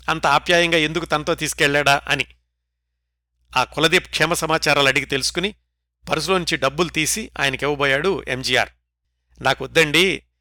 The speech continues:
మీరు ఇంత గొప్ప నటుడు అయ్యాక నన్ను గుర్తుపెట్టుకున్నారు, నాకిది చాలు" అన్నాడు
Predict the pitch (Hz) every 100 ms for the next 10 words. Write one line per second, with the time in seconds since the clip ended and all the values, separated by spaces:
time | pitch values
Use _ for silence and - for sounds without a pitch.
0 | _ _ - 127 170 175 160 156 151 131
1 | - 208 180 185 180 156 143 170 175 156
2 | 147 135 - 160 170 - 147 135 175 160
3 | 139 156 151 151 143 160 135 135 147 180